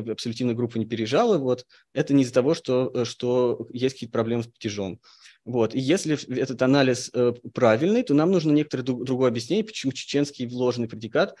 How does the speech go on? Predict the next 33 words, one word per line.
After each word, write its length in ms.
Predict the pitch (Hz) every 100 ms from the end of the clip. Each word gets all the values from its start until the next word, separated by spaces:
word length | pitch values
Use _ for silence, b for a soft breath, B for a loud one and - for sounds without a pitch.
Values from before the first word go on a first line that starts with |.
| B B
не 100 | 135
может 260 | 131 160 156
согласовываться 720 | 117 127 120 147 165 151 -
со 60 | -
своим 200 | 120 127
п-, 280 | - - 110
с 80 | -
п-, 160 | 110
с 200 | - 113
своим 260 | - 123 127
прямым 300 | 127 117 120
дополнением. 600 | 110 110 107 92 87 - _ B B B _ _ _ _ _ _ _ - _
Э, 480 | 131 123 123 123 123 117 B B _ _ _ b b _
вот, 380 | 135 151 147 127
значит, 500 | 135 180 - 175 139
э, 380 | 143 147 147 147 135 _ _ _ _ _ _ _
и 260 | 143 131 139
т-, 180 | - 139 -
тут 180 | 196
надо 200 | 170 147
пару 260 | - 156 147
слов 280 | 147 147 135
сказать 400 | - 135 139 139
про 120 | 135
некоторые, 640 | 131 127 127 - 123 117
значит, 420 | 113 113 - - 120
технические 640 | 123 147 143 143 - 120
детали 320 | 117 131 120
анализа, 420 | 113 127 226 208 151
которые 320 | 143 131 127
используются 480 | - 135 120 117 117
для, 240 | 120 117
э, 400 | 123 117 113 113